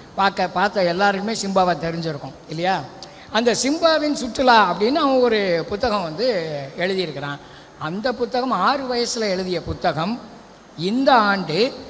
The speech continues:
சாகித்ய அகாடமியின் விருது பட்டியலில், குறும்பட்டியலில் வந்திருக்கிறது. சாகித்ய அகாடமி தெரிஞ்சிருக்கும்னு நினைக்கிறேன். ஒரு பத்து நூல்களுக்குள் ஒரு நூலாக அந்த நூல் வந்திருக்கிறது என்றால்,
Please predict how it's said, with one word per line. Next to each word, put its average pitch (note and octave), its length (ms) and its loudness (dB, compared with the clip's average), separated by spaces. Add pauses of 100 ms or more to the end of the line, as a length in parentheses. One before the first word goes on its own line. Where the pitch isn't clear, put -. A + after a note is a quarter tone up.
(140)
சாகித்ய C#4+ 640 0
அகாடமியின் A3+ 640 0
விருது B3+ 340 -2
பட்டியலில், G3 720 -2 (120)
குறும்பட்டியலில் B3+ 760 0
வந்திருக்கிறது. D#3 580 -4 (300)
சாகித்ய F#3+ 380 0
அகாடமி F3+ 340 2
தெரிஞ்சிருக்கும்னு F#3 560 -2
நினைக்கிறேன். C#3+ 400 -6 (340)
ஒரு D#3 180 -4
பத்து B3 380 4
நூல்களுக்குள் C#4+ 720 2
ஒரு A#3+ 220 4
நூலாக C4 520 4
அந்த G#3+ 200 2
நூல் A3+ 200 0
வந்திருக்கிறது G3 580 -2
என்றால், D#3+ 400 2